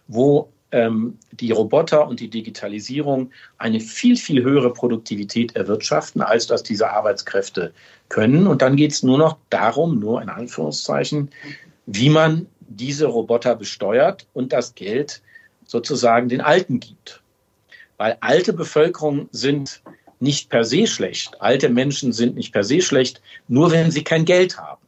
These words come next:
Dann ist es ein Problem,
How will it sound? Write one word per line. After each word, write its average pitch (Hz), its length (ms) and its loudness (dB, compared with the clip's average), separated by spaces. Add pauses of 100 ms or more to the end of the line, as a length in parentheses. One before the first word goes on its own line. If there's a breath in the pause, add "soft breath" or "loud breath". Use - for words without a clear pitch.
(760 soft breath)
Dann 131 180 -4
ist 156 280 -6
es - 300 -12
ein 120 180 -4
Problem, 131 640 0